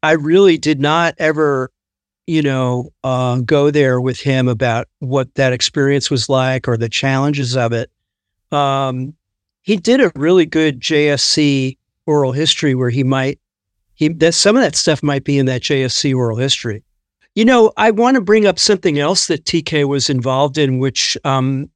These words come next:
you may not know about. He was very deeply involved in the, um, the X thirty-three program to try and create a single stage to orbit vehicle.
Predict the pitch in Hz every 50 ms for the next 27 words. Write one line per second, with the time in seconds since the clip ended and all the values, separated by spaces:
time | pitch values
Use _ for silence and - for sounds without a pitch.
0 | _ _ - 160 170 165 165 160 156 151 143 139 147 151 131 139 143 151 175 175
1 | 160 135 120 - - 127 - _ _ _ _ _ _ _ _ _ _ _ _ _
2 | _ _ _ _ _ _ - - - - 214 226 247 277 269 214 - - - -
3 | 160 160 170 196 202 175 165 - 156 175 180 170 - 185 180 175 160 147 135 131
4 | 147 143 139 143 139 127 117 151 143 139 139 139 135 131 143 - - 143 139 135
5 | 131 127 127 127 139 165 - _ _ _ _ 147 147 151 156 - - - - 170
6 | 151 143 135 120 - - 147 143 147 156 156 160 - 156 139 135 131 120 139 131
7 | 127 127 123 123 123 127 127 - _ _ _ _ _ _ _ _ _ _ _ _
8 | - - - 160 - - 175 156 156 156 151 147 123 - - 156 147 143 143 139
9 | 127 123 - - 165 151 143 143 131 - - - 156 139 135 127 - - - 147
10 | 131 127 120 135 151 147 139 139 139 - 127 127 135 123 120 - - 120 107 113
11 | -